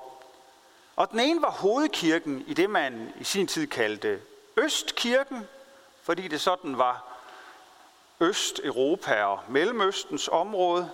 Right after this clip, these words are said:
Den anden hovedkirke i det,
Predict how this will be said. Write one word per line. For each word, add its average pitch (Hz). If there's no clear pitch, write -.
Den 190
anden 185
hovedkirke 156
i 143
det, 131